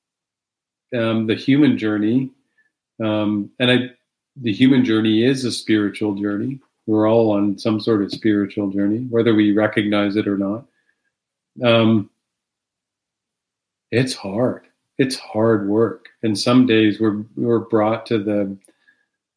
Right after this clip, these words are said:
the, um, the edge of, edge of things that just scares the, <laughs> scares the daylights out of us.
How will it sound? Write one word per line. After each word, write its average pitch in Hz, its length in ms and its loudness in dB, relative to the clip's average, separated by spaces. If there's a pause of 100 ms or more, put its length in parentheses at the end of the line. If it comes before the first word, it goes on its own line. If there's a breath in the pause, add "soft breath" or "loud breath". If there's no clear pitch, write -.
(180)
the, 104 480 2
um, 101 500 -2 (1600)
the 123 200 0
edge 117 280 0
of, 110 380 0 (960)
edge 131 280 2
of 113 240 0
things 101 640 -2
that 101 460 -4
just - 280 -4
scares 117 480 2
the, 101 260 -4 (400)
<laughs> - 1040 -12
scares 139 340 2
the 131 80 0
daylights 117 460 2
out 101 120 -2
of 95 100 -6
us. - 280 -14